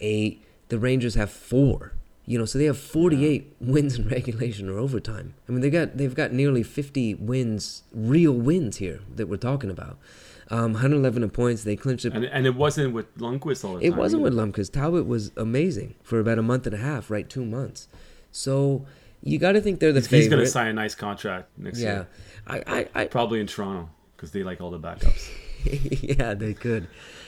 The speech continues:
Speaker 1: Uh, so what are they gonna go with? Three backups there? Jesus,
Speaker 2: Three
Speaker 1: yeah.
Speaker 2: backups, baby.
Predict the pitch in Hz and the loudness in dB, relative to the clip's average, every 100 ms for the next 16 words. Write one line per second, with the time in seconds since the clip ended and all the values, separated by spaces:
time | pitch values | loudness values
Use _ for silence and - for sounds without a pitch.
0 | - - 107 110 127 123 139 135 131 120 | -10 -2 0 2 4 4 6 6 6 4
1 | 113 101 - 123 113 110 143 135 147 151 | 2 0 -2 -2 -2 -6 -8 -10 -8 -8
2 | 175 143 - 131 107 90 208 190 120 104 | -10 -14 -16 -12 -8 -2 0 2 0 0
3 | 98 - 95 95 98 104 | -4 -4 -4 -2 -2 -6